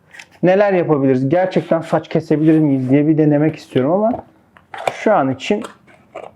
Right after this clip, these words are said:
öyle bir çalışmam yok. Philips'i alırken, e, Xiaomi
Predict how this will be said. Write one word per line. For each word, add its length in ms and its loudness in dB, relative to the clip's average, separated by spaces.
öyle 220 0
bir 80 -8
çalışmam 560 0
yok. 440 0
Philips'i 400 0
alırken, 680 0
e, 140 2
Xiaomi 680 2